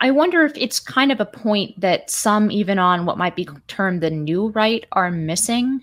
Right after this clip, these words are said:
Um, because the underlying, whether, whether you think that the methods to control or to fight back,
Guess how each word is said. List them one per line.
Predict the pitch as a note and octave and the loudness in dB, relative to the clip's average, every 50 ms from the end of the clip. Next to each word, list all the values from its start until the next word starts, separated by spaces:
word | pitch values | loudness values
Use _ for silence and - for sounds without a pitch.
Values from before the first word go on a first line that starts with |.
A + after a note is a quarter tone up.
| - - | -4 0
Um, | - G3+ G3+ F#3+ F#3 E3+ E3 D#3+ D#3 D#3 A3 - - _ _ _ _ _ _ | 2 4 4 6 6 4 2 0 -2 -6 -10 -12 -16 _ _ _ _ _ _
because | B3 B3 - C#4+ A#3+ A3+ - - _ - | -6 -4 -2 -2 -2 -2 -4 -6 _ -4
the | A3 C4+ | 0 2
underlying, | D#4 E4+ F4 E4 C4 B3 A3 G3 | 2 4 4 4 4 4 4 4
whether, | A3 C#4+ D#4+ E4+ D4+ - | 4 4 4 4 0 -2
whether | - A3 A3 B3+ B3+ C#4+ C4+ | 0 0 2 4 4 4 4
you | A3+ G#3+ A3+ | 2 2 0
think | - - G#3+ G3+ G3+ - - | 2 2 2 2 0 0 0
that | F3+ E3+ - - | 0 0 0 0
the | - | -2
methods | F3+ F3 E3+ G3+ - F#3+ E3 - | 0 0 0 0 0 -2 -4 -2
to | - E3 | -4 -4
control | E3 - F3+ D#3 D3 - - - E3 E3+ E3 E3 D#3 - | -4 -4 -6 -6 -6 -6 -4 -2 0 2 2 2 2 0
or | E3 D3+ | 0 -2
to | D#3 - E3 | -2 -4 -4
fight | - - E3+ D#3 D#3+ E3+ E3 | 0 0 0 0 0 -2 -2
back, | D#3+ D#3 D3 C3+ C3+ - - - - | 0 2 2 2 0 -2 -6 -12 -18